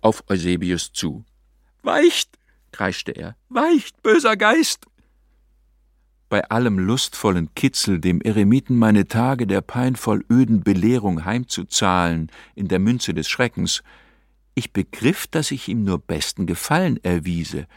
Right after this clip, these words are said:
fügte ich mich gar zu gut in sein höchst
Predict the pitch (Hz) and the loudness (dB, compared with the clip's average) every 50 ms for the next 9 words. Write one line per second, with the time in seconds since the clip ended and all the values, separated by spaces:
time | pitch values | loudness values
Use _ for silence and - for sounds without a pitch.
0 | - - - _ _ - - 139 139 - _ - - - - 110 - - 101 92 | -20 -20 -20 _ _ -2 0 0 0 0 _ -4 -4 -4 -4 -6 -4 -2 -2 -2
1 | 85 - _ - 123 135 156 170 - - - 120 92 - - - 240 233 - - | -2 -6 _ -2 0 2 2 2 0 0 0 -2 -2 -2 -2 -2 -2 -2 -2 -4
2 | - - 113 104 - 104 95 92 87 85 139 175 170 - - - | -2 0 0 2 2 2 2 2 0 0 -2 -2 -2 -4 -6 -10